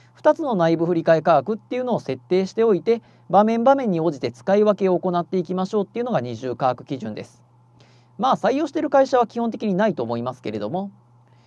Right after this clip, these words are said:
理論的には二重価格基準っていうのを採用すれば、まあ、このね、二つの目的に合わせて内部振り替え価格を適切に設定することができると、まあ、そう考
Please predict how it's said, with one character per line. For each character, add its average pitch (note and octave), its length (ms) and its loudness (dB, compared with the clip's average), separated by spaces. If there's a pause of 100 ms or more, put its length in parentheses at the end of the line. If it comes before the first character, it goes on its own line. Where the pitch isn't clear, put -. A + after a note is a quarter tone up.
(160)
理 A3+ 100 -4
論 B3+ 180 0
的 C4 200 -4
に C4 80 -2
は D#3+ 80 2
二 C3 140 -6
重 C#3 180 -6
価 D3+ 140 6
格 D3+ 160 0
基 D#3+ 120 -6
準 C3+ 160 -6
っ - 20 -10
て B2 100 -10
い C3 40 -4
う - 20 -4
の A2+ 80 -4
を A2+ 40 -6
採 C#3+ 240 -2
用 D3+ 180 -2
す D3+ 160 -10
れ C3 140 -4
ば、 D3 400 0 (340)
ま G#3 100 -2
あ、 - 40 0
こ F3+ 80 -2
の E3+ 100 0
ね、 F#3+ 220 -6 (920)
二 G3+ 200 4
つ G3 100 -4
の D3 140 0
目 C3 240 -4
的 C3 380 -6
に C#3+ 140 -6
合 B2+ 100 2
わ F#3+ 120 4
せ D#3 140 -6
て E3 340 0 (380)
内 D3 180 0
部 D3 80 -4
振 D#3 80 -2
り D3 80 -2
替 D3+ 120 4
え C#3 60 4
価 D3+ 100 2
格 B2 180 0
を G#2+ 60 -4
適 D#3 200 -10
切 B3 220 -8
に A3+ 100 -4
設 G3 180 -2
定 F#3 200 2
す E3+ 120 -8
る E3 120 -4
こ E3 100 -2
と E3 80 -4
が B2 100 2
で A#2 120 -4
き A#2+ 100 -10
る G3+ 100 -4
と、 - 220 -6
ま G3 120 -4
あ、 - 20 -6
そ A3+ 120 -4
う G#3+ 60 -2
考 F#3 180 -2